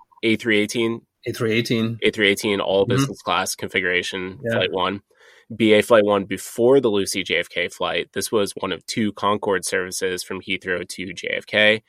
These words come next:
Speaker 1: New Zealand Flight one was Heathrow to L A X to Auckland. And Air France Flight one, also on a Concorde, was Paris Charles de Gaulle to J F K.
Speaker 2: I would have loved to take,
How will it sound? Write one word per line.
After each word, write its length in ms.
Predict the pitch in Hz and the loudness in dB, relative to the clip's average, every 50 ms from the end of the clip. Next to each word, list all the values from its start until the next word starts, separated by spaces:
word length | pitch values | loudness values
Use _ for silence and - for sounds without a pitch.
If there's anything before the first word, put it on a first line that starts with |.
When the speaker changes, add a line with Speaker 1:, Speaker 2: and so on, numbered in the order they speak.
| _ _ _ _ _ _ | _ _ _ _ _ _
Speaker 1:
New 140 | - 104 101 | -4 -2 -2
Zealand 420 | 98 92 107 110 113 113 113 110 - | 0 2 6 6 8 8 6 4 4
Flight 240 | - 110 98 78 | 2 2 2 2
one 360 | 71 98 98 95 95 95 92 90 | 2 0 0 2 0 0 0 -2
was 220 | 87 85 85 - - - | -4 -4 -4 -6 -6 -6
Heathrow 420 | 107 107 - - 113 110 107 107 | -6 -4 0 2 4 4 4 2
to 160 | - - - - | 0 -4 -4 -2
L 160 | 90 92 87 | -2 0 0
A 80 | 87 90 | 0 0
X 260 | 87 78 - - - | 0 -2 -4 -6 -10
to 120 | - - - - - | -10 -10 -10 -6 -4
Auckland. 540 | 95 104 107 - - 71 73 76 104 113 120 _ _ _ _ _ _ _ - | -2 -2 -2 -4 -6 -10 -8 -6 -8 -8 -10 _ _ _ _ _ _ _ -2
And 200 | 95 95 90 - | 0 0 0 2
Air 160 | - 101 101 98 | 4 4 4 4
France 340 | - - 104 104 113 110 | 4 2 2 4 2 2
Flight 240 | - - 98 85 69 | 0 0 0 0 0
one, 300 | 73 90 78 85 87 95 - - | -2 -4 -4 -4 -4 -6 -6 -2
also 320 | - 95 98 98 - 98 | 0 2 2 2 0 0
on 80 | 90 87 | -2 -2
a 80 | 85 | -4
Concorde, 560 | - - 92 90 87 - - 90 87 85 82 90 | -4 -4 -4 -4 -4 -4 -4 -4 -2 -2 -4 -4
was 480 | 90 82 82 85 85 87 - - - _ - | -4 -2 -2 -2 -2 -2 -4 -4 -6 _ -4
Paris 300 | - 104 95 92 90 - | 0 2 2 2 2 0
Charles 380 | - - 98 92 90 90 - | 0 0 0 0 0 -2 -4
de 80 | - 101 | -6 -2
Gaulle 360 | 92 101 98 98 101 101 98 - | 2 4 4 4 4 2 2 -2
to 200 | - 92 87 87 | -6 -8 -8 -6
J 100 | - - | -6 -4
F 140 | 57 - - | -4 -4 -4
K. 260 | - - - - - - - - _ _ - | -4 -6 -6 -6 -6 -8 -12 -20 _ _ 8
Speaker 2:
I 80 | 151 160 | 10 10
would 80 | 170 | 10
have 100 | 170 127 | 10 8
loved 200 | 123 127 127 123 | 6 2 2 2
to 80 | - 135 | 0 -2
take, 500 | - - 131 117 110 107 - - - | 2 4 4 6 6 4 2 -2 -10